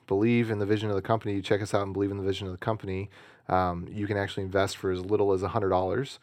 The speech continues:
And also, of course, we have our pre-order open, like I said, for Cloud, our, our first product. So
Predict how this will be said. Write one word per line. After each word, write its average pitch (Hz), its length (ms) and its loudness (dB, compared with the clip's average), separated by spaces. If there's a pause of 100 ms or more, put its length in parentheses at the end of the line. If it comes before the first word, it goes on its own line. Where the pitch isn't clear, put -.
(400)
And 98 360 0
also, 98 580 2
of - 160 -6
course, 101 240 0
we 98 80 0
have 95 140 4
our 92 80 2
pre-order 95 480 0
open, 95 260 -6
like 92 180 -8
I 104 40 -6
said, 92 400 -4 (260)
for 92 560 2
Cloud, 92 380 2
our, 92 340 0
our 95 80 -2
first 95 260 -4
product. 92 380 0
So 95 280 -2